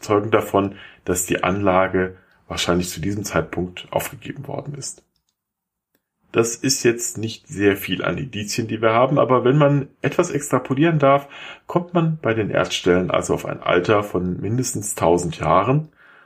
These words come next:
und eine Nutzung bis ins zwölfte, dreizehnte Jahrhundert.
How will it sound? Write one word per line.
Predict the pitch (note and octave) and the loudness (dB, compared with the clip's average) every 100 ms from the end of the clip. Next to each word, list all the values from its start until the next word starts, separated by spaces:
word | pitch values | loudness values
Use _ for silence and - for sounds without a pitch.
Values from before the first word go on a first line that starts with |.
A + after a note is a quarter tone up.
| _ | _
und | C#3+ D#3 | -4 0
eine | A2 A2 A2+ | 0 0 -2
Nutzung | F#2+ F2+ - F2+ F2+ F2+ - | -6 -10 -2 0 0 -2 -2
bis | F#2 - | -2 -2
ins | D2+ D#2 - | -4 -6 -6
zwölfte, | - E2 - - E2+ E2+ | 2 2 4 0 0 -2
dreizehnte | - - - - E2 F#2+ | -8 -6 -4 -2 -2 0
Jahrhundert. | A2 G#2 E2+ - - - | 0 -2 -2 -4 -6 -14